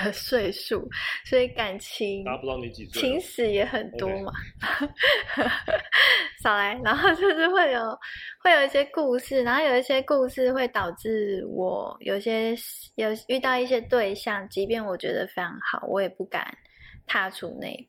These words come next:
Speaker 1: 步。我觉得我自己就会有这样子的状况。对啊，只是刚才听你聊的时候，就是，诶，我发现我怎么鼓励你的时候，倒是挺有、挺、挺，<laughs> 挺快的。
Speaker 2: 大家不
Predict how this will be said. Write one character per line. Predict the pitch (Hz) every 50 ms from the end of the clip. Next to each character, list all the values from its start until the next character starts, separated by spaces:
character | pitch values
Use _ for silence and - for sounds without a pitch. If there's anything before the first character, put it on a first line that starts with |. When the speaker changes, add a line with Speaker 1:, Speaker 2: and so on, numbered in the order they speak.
| _ _
Speaker 1:
步。 | - 220 - _
我 | - 196
觉 | 196 202 208
得 | 220
我 | 214 190
自 | 180 - - 208 196
己 | - - 180 - - - 214 -
就 | - 196 190
会 | 190 208 185 -
有 | - - - - - - - _ _ - - _ - - -
这 | - 208
样 | 196 180 185 180
子 | - -
的 | - - - -
状 | - 208 185 - - 220
况。 | - - - - - - - - - - - - - - _ _
对 | - 233
啊， | 202 - - 220 -
只 | 233 262
是 | 302 311
刚 | 302 302 311 320
才 | 330 320
听 | 320 - 311 285 269 233
你 | 202
聊 | 190 185 180 170 175
的 | 175 190
时 | - 202
候， | 196 202
就 | - 214
是， | 214 220
诶， | - 262 302
我 | 330 302 214
发 | - - 220 247
现 | - 294 262
我 | 226 214 214
怎 | 233 185
么 | 175 170
鼓 | - 185 160 170
励 | 202 208
你 | 214 202 180 160
的 | - 151 165
时 | - - 175
候， | 165 175
倒 | - 196 190 196 202
是 | 214 202
挺 | 196 - - 185 175
有、 | 170 170 - 185 175 - _ _ _ _ - -
挺、 | - - 185 - - 226 - _ _ _ _ _ _
挺， | - - 220 - - - - -
<laughs> | - 226 220 - -
挺 | - - 226 190 - -
快 | - - 285 233 - -
的。 | - 110 - 113 - 226
Speaker 2:
大 | - -
家 | - 170
不 | -